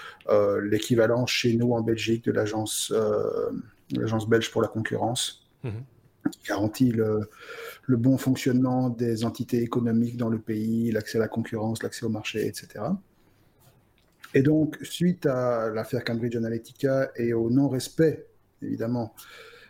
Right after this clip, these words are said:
Speaker 1: de la protection de la vie privée et de tous les termes qui en découlent, ben, Facebook est obligé de cracher au bassinet une amende de cinq milliards de dollars. Alors,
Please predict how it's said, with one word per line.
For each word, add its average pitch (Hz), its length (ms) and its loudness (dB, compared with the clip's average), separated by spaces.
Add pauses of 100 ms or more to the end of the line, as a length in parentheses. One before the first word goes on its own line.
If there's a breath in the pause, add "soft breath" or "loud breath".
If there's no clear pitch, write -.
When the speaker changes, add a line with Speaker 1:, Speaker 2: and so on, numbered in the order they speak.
(120)
Speaker 1:
de 113 140 0
la 113 100 2
protection 120 480 -2
de 117 40 2
la 113 60 2
vie 110 140 0
privée 123 520 0
et - 20 -6
de 113 100 -2
tous 123 160 -2
les 117 100 0
termes 113 240 -2
qui 110 140 -6
en 110 60 -2
découlent, 139 440 0
ben, 120 220 0
Facebook 131 640 0
est 131 220 0
obligé 113 540 0
de 123 520 0
cracher - 340 -2
au 131 60 4
bassinet 117 560 -2
une 120 160 -2
amende 117 320 -4
de 113 100 -6
cinq 120 340 -6
milliards 117 280 -2
de 120 100 -6
dollars. 107 380 -4
Alors, 120 260 -6